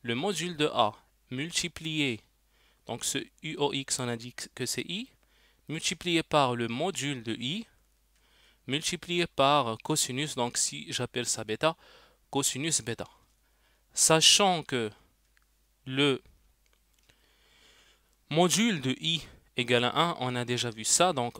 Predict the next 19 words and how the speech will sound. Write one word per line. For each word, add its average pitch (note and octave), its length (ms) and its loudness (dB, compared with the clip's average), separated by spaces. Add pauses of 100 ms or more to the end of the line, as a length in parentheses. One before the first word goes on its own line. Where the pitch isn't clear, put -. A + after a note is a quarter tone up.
on C3 160 -6
peut C3+ 300 -4
écrire C#3+ 400 -4
ici B2 480 -2 (560)
A E3 200 8 (540)
cosinus D3 720 0 (140)
bêta. B2+ 320 -2 (840)
Donc A#2+ 160 -8
c'est C3 160 -2
ça G3+ 300 8
la C3+ 140 6
projection D3 800 0 (540)
d'un C3 240 2
certain C#3+ 520 2
vecteur D#3 680 0
sur - 380 0
un C#3 120 0
certain C#3+ 540 2
axe. - 500 2